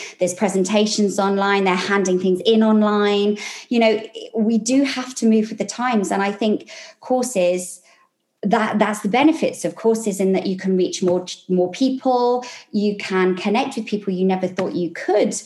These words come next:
And it brings people from all different places of the country and other countries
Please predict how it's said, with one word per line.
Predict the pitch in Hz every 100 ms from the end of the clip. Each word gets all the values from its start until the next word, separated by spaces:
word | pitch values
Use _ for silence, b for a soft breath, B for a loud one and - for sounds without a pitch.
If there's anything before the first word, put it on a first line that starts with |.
| B B B B
And | 220 254
it | 254
brings | 277 285 285 262 -
people | - 277 262 247
from | - 240 247
all | 262 302 302
different | 294 269 254
places | - 277 - 240
of |
the | 226 -
country | 262 262 240
and | 240 233
other | 233 254 370
countries | - 214 185 - 175 160 185 214 -